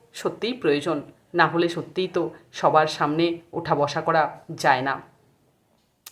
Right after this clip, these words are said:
রিয়া তখন হঠাৎ খেয়াল করলো, ছোটোবেলা থেকেই তার গলায় তার বাবার দেওয়া একটা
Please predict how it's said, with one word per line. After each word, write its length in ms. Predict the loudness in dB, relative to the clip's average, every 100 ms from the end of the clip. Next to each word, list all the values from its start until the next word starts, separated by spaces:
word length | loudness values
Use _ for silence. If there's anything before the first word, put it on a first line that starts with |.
| -12
রিয়া 180 | -4 -2
তখন 380 | 2 2 2 -4 -4
হঠাৎ 320 | -4 -2 -2
খেয়াল 260 | 0 0 2
করলো, 300 | 0 -2 -4 -8 -20 _ _ _ -4
ছোটোবেলা 420 | 2 6 8 6
থেকেই 460 | 4 -2 -2 -4 -14 _ 4
তার 180 | 4
গলায় 460 | 6 4 6 6 4 -8 _ _
তার 140 | 4 6
বাবার 380 | 6 6 2
দেওয়া 320 | 2 2 2 -2 -20 -12
একটা 480 | -8 0 0 0